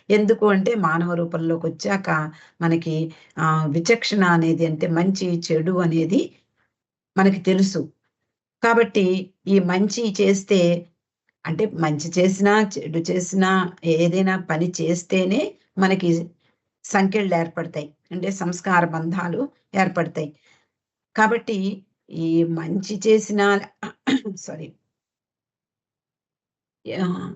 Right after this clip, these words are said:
ఏదైనా సరే మనం మాట్లాడినా సంస్కారాలు ఏర్పడతాయి. అలాగే, ఆ, చేతలు ఏ పని చేసినా సంస్కారాలు ఏర్పడతాయి. అలాగే ఆలోచనలకు కూడా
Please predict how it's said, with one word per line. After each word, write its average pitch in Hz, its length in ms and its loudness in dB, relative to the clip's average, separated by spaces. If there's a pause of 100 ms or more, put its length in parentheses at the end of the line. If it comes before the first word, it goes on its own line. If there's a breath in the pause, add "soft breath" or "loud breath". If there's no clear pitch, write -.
(100)
ఏదైనా 240 520 6
సరే 180 500 0 (200 soft breath)
మనం 180 340 -4
మాట్లాడినా 196 840 0 (760)
సంస్కారాలు 190 640 -2
ఏర్పడతాయి. 170 800 -4 (280 loud breath)
అలాగే, 196 540 2 (720)
ఆ, 185 260 -6 (1000)
చేతలు 196 440 2 (220)
ఏ 190 160 2 (540)
పని 202 120 4
చేసినా 190 600 0 (160)
సంస్కారాలు 185 720 -2
ఏర్పడతాయి. 175 680 -2 (200 loud breath)
అలాగే 233 300 4
ఆలోచనలకు 175 680 0
కూడా 170 320 -6